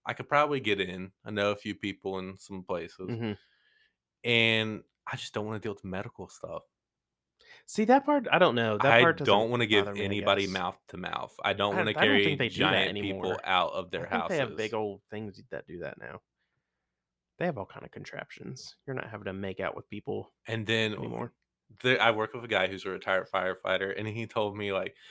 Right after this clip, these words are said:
Speaker 1: "One thing you gotta learn is to not get down on your knees to give C P R. You gotta just squat, 'cause if you get down on your knees,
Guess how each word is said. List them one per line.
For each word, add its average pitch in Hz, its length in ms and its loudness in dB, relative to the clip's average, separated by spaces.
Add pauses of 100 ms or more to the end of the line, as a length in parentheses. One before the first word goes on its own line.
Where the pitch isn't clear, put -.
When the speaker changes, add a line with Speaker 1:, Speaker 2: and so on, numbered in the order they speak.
(180)
Speaker 1:
"One 117 180 -2
thing 127 160 4
you 110 120 0
gotta 104 300 4
learn 104 500 4
is 98 640 -2 (140)
to 135 180 2
not 117 320 6
get 110 160 -4
down 110 240 4
on 104 120 -2
your 98 120 -4
knees 104 500 -2 (120)
to 95 360 -6
give 92 200 -6
C 95 180 -8
P 95 160 -8
R. 73 380 -4
You 101 180 -4
gotta 98 220 0
just 92 220 -8
squat, 95 440 2
'cause 101 160 -8
if 95 80 -10
you 104 80 -6
get 98 140 -6
down 98 180 -4
on 98 60 -10
your 95 100 -12
knees, 135 360 0